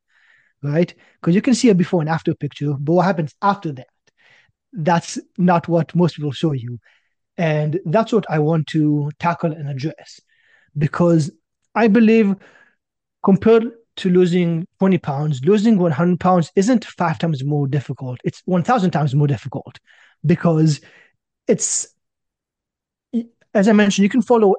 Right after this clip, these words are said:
any diet and lose twenty pounds, but to lose a hundred pounds, you're gonna have to stick with it for at least a year,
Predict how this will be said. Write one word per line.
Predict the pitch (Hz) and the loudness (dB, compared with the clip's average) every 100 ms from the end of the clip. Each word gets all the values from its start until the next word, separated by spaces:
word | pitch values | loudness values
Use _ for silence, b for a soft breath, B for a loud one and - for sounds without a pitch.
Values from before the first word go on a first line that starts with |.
| - | 2
any | 185 190 | 4 4
diet | 151 135 170 226 - b b - | 2 0 2 0 -4 b b -4
and | 165 | 2
lose | 170 | 2
twenty | 165 170 151 | 2 -2 -2
pounds, | 165 131 120 131 - b b 147 | -2 -4 -6 -8 -12 b b -4
but | 143 170 170 - _ - | 0 0 -2 -14 _ -2
to | 208 | 2
lose | 240 | 2
a | |
hundred | 208 196 190 - | 2 2 2 0
pounds, | 160 156 143 | 0 0 2
you're | |
gonna | 185 | 2
have | 170 160 | 0 -2
to | 165 | -4
stick | - 185 | -2 0
with | 160 | 0
it | 151 | -2
for | - 147 | -2 -4
at | 135 | 0
least | 185 - | 0 0
a | 147 | 0
year, | 151 131 | 2 0